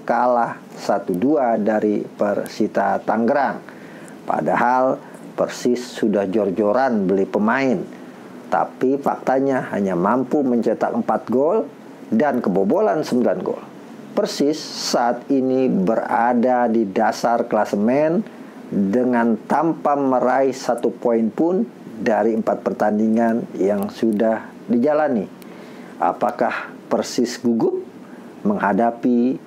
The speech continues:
persaingan di Liga Satu yang sangat ketat?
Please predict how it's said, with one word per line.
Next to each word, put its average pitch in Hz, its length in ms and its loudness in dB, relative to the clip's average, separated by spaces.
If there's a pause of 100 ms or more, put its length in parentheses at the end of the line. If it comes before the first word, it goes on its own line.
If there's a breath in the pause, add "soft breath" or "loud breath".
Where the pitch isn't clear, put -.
(260)
persaingan 120 800 2
di 117 80 4
Liga 110 320 2
Satu 113 480 0 (400 loud breath)
yang 101 480 2
sangat 110 480 0
ketat? 139 400 -2